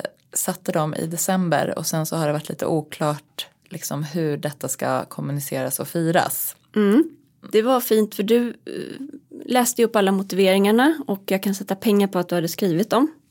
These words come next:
Speaker 1: Mm.
Speaker 2: För jag känner igen ditt sätt att kommunicera nu. <laughs> Superfint. Och jag, eh, insåg när jag stod där bredvid att, eh, nu är vi kompisar. Alltså för jag tycker,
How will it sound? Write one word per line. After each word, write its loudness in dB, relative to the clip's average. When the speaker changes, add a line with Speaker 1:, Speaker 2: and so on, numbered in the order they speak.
Speaker 1:
Mm. 4
Speaker 2:
För -2
jag 2
känner 2
igen 2
ditt -8
sätt -6
att -4
kommunicera 0
nu. 4
<laughs> -20
Superfint. 2
Och -2
jag, 4
eh, 0
insåg 4
när 4
jag 0
stod 0
där 0
bredvid 0
att, -6
eh, 0
nu 4
är 2
vi 0
kompisar. 0
Alltså -2
för -2
jag 2
tycker, -2